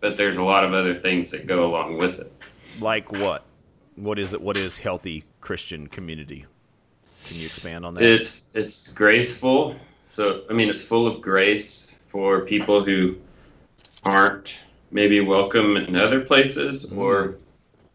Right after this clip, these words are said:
Speaker 1: are not, don't know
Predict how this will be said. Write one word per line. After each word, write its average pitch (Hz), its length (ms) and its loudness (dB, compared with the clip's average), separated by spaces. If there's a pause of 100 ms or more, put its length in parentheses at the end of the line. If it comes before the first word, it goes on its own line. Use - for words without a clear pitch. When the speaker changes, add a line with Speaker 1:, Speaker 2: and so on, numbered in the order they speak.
(180)
Speaker 1:
are 104 180 2
not, 104 600 2 (1300)
don't 113 280 2
know 107 500 -2